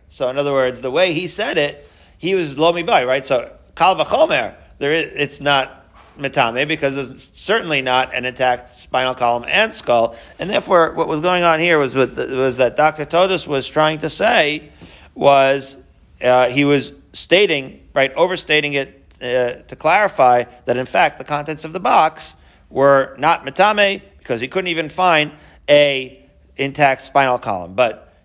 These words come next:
to really be mitame, he would have needed not only that, but a spinal column and a skull. I mean,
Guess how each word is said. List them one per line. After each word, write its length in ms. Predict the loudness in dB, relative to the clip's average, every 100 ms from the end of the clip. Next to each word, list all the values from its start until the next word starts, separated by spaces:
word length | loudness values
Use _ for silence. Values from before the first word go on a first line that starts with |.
| _
to 100 | 0
really 240 | 2 2
be 80 | 0
mitame, 580 | -2 0 0 2 0 -2
he 120 | -4
would 120 | -4
have 80 | -4
needed 260 | -6 -6 -2
not 200 | 0 0
only 200 | -2 -2
that, 360 | 0 0 -2
but 80 | -6
a 40 |
spinal 280 | -6 -6 -6
column 280 | -2 -2 -2
and 160 | -4 -6
a 60 |
skull. 280 | -8 -10 -12
I 60 | -8
mean, 340 | -6 -6 -8